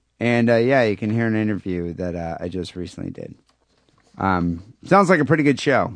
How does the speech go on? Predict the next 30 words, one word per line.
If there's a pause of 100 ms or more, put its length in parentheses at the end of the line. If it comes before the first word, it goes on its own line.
They
interviewed
a
lot
of,
uh,
other
people,
like,
uh, (840)
old (120)
eighties
rockers
like
Kip
Winger
and
people
like
that.
So
it's,
it
sounds
like
kind
of
an
interesting
podcast.